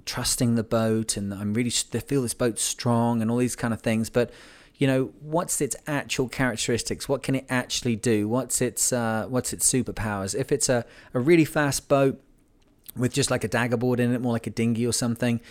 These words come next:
then it can tip over a certain amount of distance and then it's gonna fall over. That's just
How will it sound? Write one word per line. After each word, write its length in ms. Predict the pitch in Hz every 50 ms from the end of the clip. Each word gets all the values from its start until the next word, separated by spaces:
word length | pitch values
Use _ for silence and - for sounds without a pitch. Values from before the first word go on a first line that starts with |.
| - - - -
then 140 | - 156 156
it 120 | 160 156
can 280 | - 170 151 143 135 127
tip 240 | - - 160 -
over 220 | 139 123 120 107 117
a 20 |
certain 320 | 110 - 127 120 113 110 110
amount 420 | 110 98 82 120 117 110 101 87
of 80 | 98 -
distance 380 | 107 107 - - 113 101 -
and 80 | - 110
then 80 | 110
it's 100 | 113 107
gonna 220 | - - 120 104 98
fall 340 | - - - 117 110 107 101
over. 280 | 98 98 95 87 92 87
That's 200 | 104 110 104 -
just 280 | - 113 101 - -